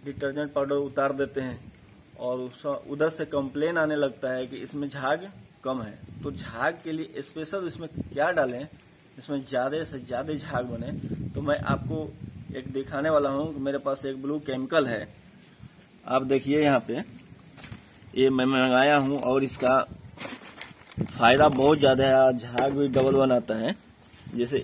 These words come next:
एक क्विंटल में आप एक किलो ही डालेंगे तो ये बहुत है और ये ज़्यादा महंगा भी नहीं है।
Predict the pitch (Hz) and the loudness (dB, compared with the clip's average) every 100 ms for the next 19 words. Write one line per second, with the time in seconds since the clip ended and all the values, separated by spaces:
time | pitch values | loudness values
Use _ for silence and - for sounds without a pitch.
0 | - 147 - 147 143 151 151 143 127 139 | 2 2 2 0 4 4 4 4 6 6
1 | - - - - - 165 - 170 165 165 | 2 -6 -16 -6 -2 -2 -2 2 6 8
2 | 165 147 147 143 143 135 131 123 127 135 | 10 10 10 6 4 6 6 6 6 6
3 | 127 147 156 123 123 123 123 123 123 123 | 6 2 0 -2 2 4 4 4 4 4
4 | 131 127 127 143 147 147 139 127 131 | 2 2 2 2 4 4 4 4 2